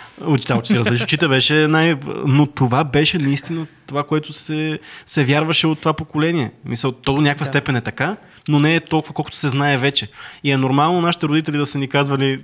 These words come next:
Speaker 1: "Няма да седиш, а, на компютъра
Speaker 2: Да.
Speaker 1: колкото си искаш", защото първо, че ти нямаш, ти като дете може да си седиш и, и три дена и без да станеш, защото е толкова зарибяваш от това.
Speaker 2: <laughs>
Speaker 1: И да, в смисъл, така че разбирам го, аз много добре го разбирам това нещо.
Speaker 2: Мгм.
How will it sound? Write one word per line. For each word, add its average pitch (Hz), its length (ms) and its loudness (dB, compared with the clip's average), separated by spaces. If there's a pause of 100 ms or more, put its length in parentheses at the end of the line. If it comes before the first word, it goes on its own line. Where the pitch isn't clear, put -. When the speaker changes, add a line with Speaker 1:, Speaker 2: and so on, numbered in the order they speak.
(180)
Speaker 1:
"Няма 131 300 0
да 123 100 0
седиш, 120 500 -4
а, 123 40 -4 (380)
на 120 180 -4
компютъра 120 460 -6 (260)
Speaker 2:
Да. 143 140 -16
Speaker 1:
колкото 123 360 -4
си 117 120 -6
искаш", 113 240 -8
защото 127 280 -4 (200)
първо, 151 140 2
че - 100 0
ти 135 80 -8
нямаш, 131 360 0 (300)
ти 143 100 -2
като 131 200 -4
дете 123 280 2
може 120 180 2
да 113 60 -2
си 117 300 -10
седиш 113 360 -6
и, 110 100 -10 (220)
и 127 80 -4
три 127 180 -4
дена 110 300 0
и 104 40 -6
без 107 200 -6
да 104 60 -8
станеш, 101 260 -10
защото - 240 -10 (240)
е 104 60 -10
толкова 110 320 -2
зарибяваш 110 440 0
от 110 80 -8
това. 123 240 -2 (300)
Speaker 2:
<laughs> - 320 -12
Speaker 1:
И 185 440 -4
да, 208 220 2
в - 40 -4
смисъл, 156 220 -6
така 160 240 -6
че 160 280 -4 (160)
разбирам 139 420 0
го, 113 60 -2
аз 120 140 -4
много 135 140 -4
добре 127 180 -4
го 117 100 -4
разбирам 110 360 -8
това 104 160 -12
нещо. 104 320 -12 (360)
Speaker 2:
Мгм. 156 220 -8